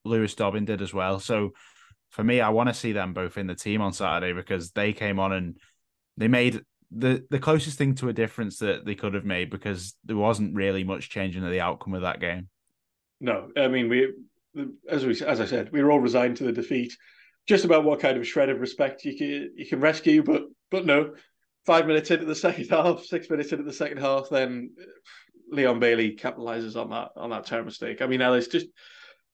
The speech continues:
Speaker 2: talk us through it. You did stay until the end of the game. You weren't someone that, that left early, so you got a, a full view of all of it. But I mean, wh-, what was going on for that, for that third goal?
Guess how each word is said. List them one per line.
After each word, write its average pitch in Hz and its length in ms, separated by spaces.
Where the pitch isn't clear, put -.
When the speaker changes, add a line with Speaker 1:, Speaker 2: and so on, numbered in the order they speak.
Speaker 2:
talk 175 220
us 143 120
through 151 140
it. 139 80
You 151 80
did 175 160
stay 170 240
until 151 200
the 143 100
end 135 100
of 131 60
the 131 60
game. 127 240
You 120 80
weren't 127 180
someone 131 280
that, 123 180
that 131 180
left 147 300
early, 131 280
so 117 120
you 123 160
got 131 140
a, 123 200
a 139 80
full 135 280
view 123 180
of 120 100
all 123 180
of 113 80
it. 117 160
But 131 180
I - 40
mean, 131 220
wh-, - 320
what 156 200
was 135 120
going 120 240
on 110 180
for - 100
that, 113 280
for 123 80
that 110 160
third 110 220
goal? 101 180